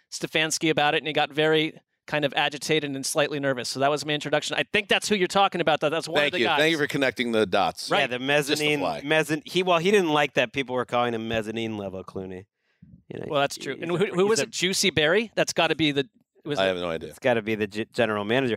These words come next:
Speaker 1: Yeah.
Speaker 3: I think they're feeling themselves. I think they're, they're feeling like, uh, they're a sleeping giant here.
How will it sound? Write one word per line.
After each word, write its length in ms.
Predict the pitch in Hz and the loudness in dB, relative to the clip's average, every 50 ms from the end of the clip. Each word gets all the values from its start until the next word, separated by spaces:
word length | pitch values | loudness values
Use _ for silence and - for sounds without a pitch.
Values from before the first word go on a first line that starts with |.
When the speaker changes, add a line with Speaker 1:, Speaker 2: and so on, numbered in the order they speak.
| - - | -4 -6
Speaker 1:
Yeah. 120 | 147 - - _ - | -12 -12 -10 _ -2
Speaker 3:
I 120 | 139 160 | -2 0
think 180 | - 208 202 170 | 2 2 2 4
they're 100 | 175 143 | 2 2
feeling 320 | - - 156 170 165 156 | 2 4 4 4 6 4
themselves. 500 | 135 117 113 - - 113 101 101 95 - - - | 4 2 0 2 2 2 2 2 -2 -6 -4 0
I 140 | 120 131 131 | 0 2 2
think 220 | 143 143 135 127 | 2 0 0 2
they're, 380 | 143 135 135 131 131 131 135 127 | 4 4 6 6 6 4 2 2
they're 200 | 127 127 123 117 | 2 2 2 2
feeling 560 | - - - 143 143 147 147 143 143 139 139 | 0 -2 2 4 4 4 4 4 2 2 2
like, 340 | 135 127 127 127 - - 147 | 4 4 4 2 2 2 2
uh, 220 | 135 127 127 123 | 4 4 4 4
they're 160 | 117 127 123 120 | 4 2 2 0
a 60 | 113 | 0
sleeping 480 | - - - 139 131 127 - 131 120 | -2 -2 0 0 0 0 -2 -6 -4
giant 460 | 107 120 120 117 117 117 120 120 - 107 | 0 2 2 2 2 0 -2 -2 -4 -2
here. 340 | 123 123 120 117 113 110 | 0 2 2 2 2 0